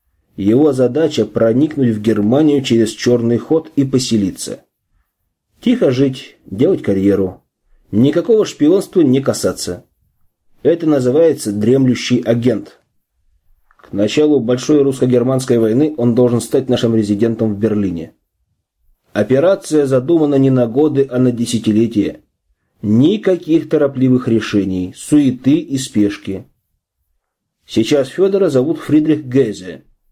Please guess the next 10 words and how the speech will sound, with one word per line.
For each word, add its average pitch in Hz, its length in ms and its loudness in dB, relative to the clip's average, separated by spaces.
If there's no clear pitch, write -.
Он 226 180 2
сирота, 156 560 0
сын 190 240 -2
ремесленника. 90 960 -4
А 104 380 2
родителей 160 460 2
лишился 165 420 0
ещё 147 240 2
во 139 60 2
младенчестве. 117 720 -4